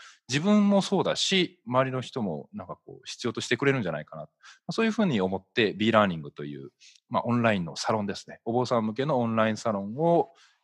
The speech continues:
二千、立ち上げたの二千十九年の一月ですかね。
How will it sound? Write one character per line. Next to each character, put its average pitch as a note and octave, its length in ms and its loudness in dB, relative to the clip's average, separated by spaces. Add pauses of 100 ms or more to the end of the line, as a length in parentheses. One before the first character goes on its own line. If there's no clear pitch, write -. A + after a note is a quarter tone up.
(200)
二 A2+ 80 -2
千、 B2 440 4 (360)
立 D3 120 -2
ち - 20 8
上 A#3 60 8
げ A3 80 6
た A2+ 100 6
の E2 60 -2
二 A2+ 80 2
千 A2+ 200 2
十 A2 240 0
九 A2+ 140 -6
年 G#2 260 2
の F#2+ 280 -2 (100)
一 C#3 180 0
月 C#3+ 220 0
で - 80 -12
す - 100 -18
か - 80 -16
ね。 C3 160 -10